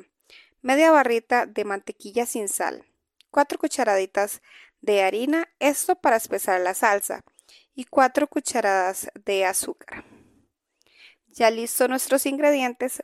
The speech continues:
vamos a continuar con la preparación de la carne. Empezando con retirar el exceso de carne, de grasa de la carne, con un cuchillo para carne bien filoso.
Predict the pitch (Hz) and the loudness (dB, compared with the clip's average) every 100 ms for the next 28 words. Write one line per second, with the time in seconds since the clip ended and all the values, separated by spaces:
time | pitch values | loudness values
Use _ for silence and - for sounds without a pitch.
0 | - 269 370 381 - 254 233 208 196 196 | -2 0 0 -2 -4 -6 -6 -2 -2 -2
1 | - 240 240 - 294 - 208 196 - 196 | -2 -2 -2 -2 -4 -2 -2 -4 -6 -8
2 | 202 202 160 - 180 175 - _ _ _ | -4 -4 -4 -8 -14 -14 -18 _ _ _
3 | _ _ _ _ _ - 247 - 208 - | _ _ _ _ _ -8 -8 -4 -4 0
4 | 208 208 233 - 269 262 240 220 202 196 | 0 0 -2 -2 0 0 -2 -2 0 2
5 | 233 254 - 196 - 233 240 - 220 208 | 0 -4 -6 -6 0 0 0 0 2 2
6 | 208 240 - 226 208 202 190 202 208 - | 2 -2 -12 -10 -6 -6 -2 0 0 2
7 | 262 240 190 - 208 190 180 - _ _ | 0 0 -2 0 0 0 -4 -18 _ _
8 | - - _ - 226 196 196 247 - - | -20 -20 _ 0 2 2 -2 -10 -8 -6
9 | 254 233 285 339 _ _ _ _ 269 285 | -4 -2 -2 -4 _ _ _ _ 0 0
10 | 302 285 262 254 269 220 214 196 - 208 | 0 0 0 -2 -6 -4 -4 -4 -6 -2
11 | 185 180 - | -2 -4 -12